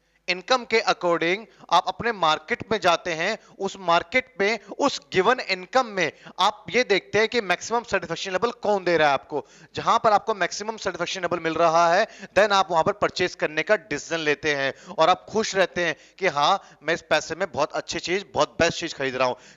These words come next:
कभी भी आपने अपनी लाइफ में कोई एक सिंगल कमोडिटी भी परचेज करा है, तो परचेज करते टाइम पर ये आपके अंदर एक कॉन्फिडेंस होता है, ये श्योरिटी होती है कि आप अपने गिवन इनकम में जो इस पैसे में खरीद रहे हो, इससे बेस्ट,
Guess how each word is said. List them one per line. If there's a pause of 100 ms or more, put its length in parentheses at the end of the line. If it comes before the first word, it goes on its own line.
कभी
भी (180)
आपने
अपनी (120)
लाइफ (120)
में
कोई
एक
सिंगल
कमोडिटी
भी
परचेज
करा
है, (260)
तो
परचेज
करते
टाइम
पर (200)
ये
आपके
अंदर
एक
कॉन्फिडेंस
होता
है,
ये
श्योरिटी
होती
है (260)
कि
आप
अपने
गिवन
इनकम
में (260)
जो
इस
पैसे
में
खरीद
रहे
हो, (180)
इससे
बेस्ट,